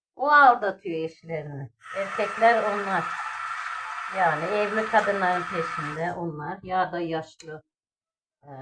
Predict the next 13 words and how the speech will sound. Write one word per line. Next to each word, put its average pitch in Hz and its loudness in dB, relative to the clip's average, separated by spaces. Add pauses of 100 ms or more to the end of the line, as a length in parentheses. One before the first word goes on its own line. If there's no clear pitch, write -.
(100)
eşleri 170 -8
olmayan. 147 0 (1400)
Ya 180 0
ayrılmış 165 -2
ya 160 -4
ölmüş. 151 -8
Ölmüş 233 -6
az 233 -6
denk 190 -16
geliyor 135 -14
ya. 160 -8 (420)
Ekseriyetle 196 -12
boşa-, 185 -6